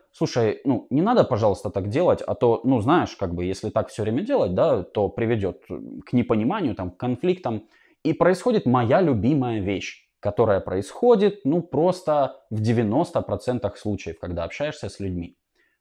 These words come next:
Они реагируют ровно так, как будто вы молчали. Вот вы им сказали: «Послушай, пожалуйста, не надо». Они как бы ноль,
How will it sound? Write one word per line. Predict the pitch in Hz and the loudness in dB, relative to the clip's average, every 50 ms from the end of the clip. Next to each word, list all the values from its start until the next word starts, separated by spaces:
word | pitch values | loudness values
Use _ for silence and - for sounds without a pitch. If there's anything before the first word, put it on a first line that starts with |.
| _ _ _ | _ _ _
Они | _ - 131 147 160 160 147 117 95 - - _ | _ 2 4 6 6 6 4 4 2 -2 -6 _
реагируют | 104 117 127 123 127 135 127 120 131 123 104 92 85 80 - _ _ - | 0 4 6 6 6 6 4 4 4 4 4 0 -2 -6 -8 _ _ 0
ровно | 120 135 151 135 110 101 104 98 101 | 4 6 6 6 6 4 0 -4 -4
так, | - _ 196 185 202 - - - _ _ _ _ _ _ _ _ _ _ | -2 _ 2 2 2 0 -6 -20 _ _ _ _ _ _ _ _ _ _
как | _ 131 120 107 113 | _ 0 2 2 4
будто | 113 170 196 196 - 165 135 | 4 2 2 2 0 0 0
вы | 95 85 107 123 135 131 - _ - | 2 2 2 0 0 0 -4 _ -8
молчали. | 98 95 95 95 95 92 - - 113 101 95 90 85 82 - _ _ _ _ _ _ _ _ _ _ _ _ _ _ _ _ _ _ _ _ _ _ _ _ _ | -6 -4 -2 -4 -4 -4 -6 -4 -2 -2 -2 -2 -4 -8 -12 _ _ _ _ _ _ _ _ _ _ _ _ _ _ _ _ _ _ _ _ _ _ _ _ _
Вот | 113 123 123 - | 2 2 2 4
вы | 127 127 | 2 2
им | 117 107 | 2 0
сказали: | - - 127 165 220 240 170 | -2 0 2 2 4 2 2
«Послушай, | - - 110 - - - 165 185 - 151 117 | 0 0 -4 -4 0 -2 -2 -2 -2 -6 -4
пожалуйста, | - - 104 107 117 113 107 98 95 - - 98 | -2 -2 0 2 2 2 2 0 -4 -6 -6 -4
не | 101 110 | -4 -2
надо». | 120 131 120 98 85 - - _ _ _ _ _ _ _ _ _ _ _ _ _ _ _ _ _ _ _ | 0 0 0 0 -2 -4 -10 _ _ _ _ _ _ _ _ _ _ _ _ _ _ _ _ _ _ _
Они | - 120 135 180 214 233 233 208 202 - _ _ _ _ _ _ _ _ _ _ _ _ _ _ _ | 2 4 4 4 2 0 -2 -4 -6 -10 _ _ _ _ _ _ _ _ _ _ _ _ _ _ _
как | - 98 90 | -4 -2 -2
бы | 92 92 | 0 0
ноль, | 98 113 143 156 151 117 98 87 - | 2 4 6 6 6 6 4 0 -4